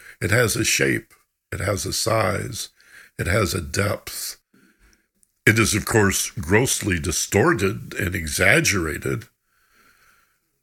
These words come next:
But nevertheless,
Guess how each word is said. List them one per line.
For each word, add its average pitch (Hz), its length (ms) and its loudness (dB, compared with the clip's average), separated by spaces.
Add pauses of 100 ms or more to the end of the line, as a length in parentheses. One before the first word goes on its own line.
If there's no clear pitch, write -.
(260)
But - 380 0 (720)
nevertheless, 107 1080 0